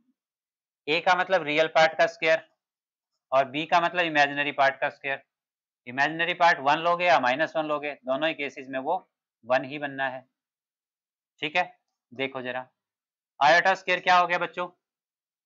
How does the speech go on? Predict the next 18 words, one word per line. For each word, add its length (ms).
माइनस 380
वन। 140
ये 200
बनेगा 380
माइनस 400
वन 120
और 120
ये 160
प्लस 300
वन, 80
ये 100
तो 100
हो 80
गया 120
ज़ीरो, 320
ठीक 140
है। 80
One 340